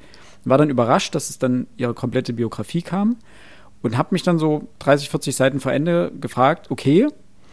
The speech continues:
jetzt bin ich aber auch gespannt, wie der Bogen geschlossen wird. Und ich war über diesen Teil maßlos enttäuscht, denn dieser Bogen wird mit einem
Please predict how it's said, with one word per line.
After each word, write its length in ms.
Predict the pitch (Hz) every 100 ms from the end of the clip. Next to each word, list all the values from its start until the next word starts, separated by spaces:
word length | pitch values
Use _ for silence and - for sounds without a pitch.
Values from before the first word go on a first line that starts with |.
| - - - - - - - - - - - - -
jetzt 200 | 131 -
bin 100 | 220
ich 80 | 208
aber 100 | 156
auch 140 | 143
gespannt, 480 | 131 - 143 196 -
wie 220 | 151 170
der 180 | - 147
Bogen 260 | 156 160 170
geschlossen 420 | 151 160 - 117
wird. 220 | 98 - - - - - - - - - - - - -
Und 180 | 131 123
ich 180 | -
war 360 | 135 135 160 - -
über 160 | 120
diesen 400 | 120 170 247 233
Teil 400 | 226 160 151 147 -
maßlos 580 | 120 120 117 - 123 -
enttäuscht, 640 | 113 - 127 143 180 - -
denn 80 | 131
dieser 220 | 127 120
Bogen 380 | 107 135 175 160
wird 140 | 135
mit 240 | 120 - -
einem 440 | 131 170 202 208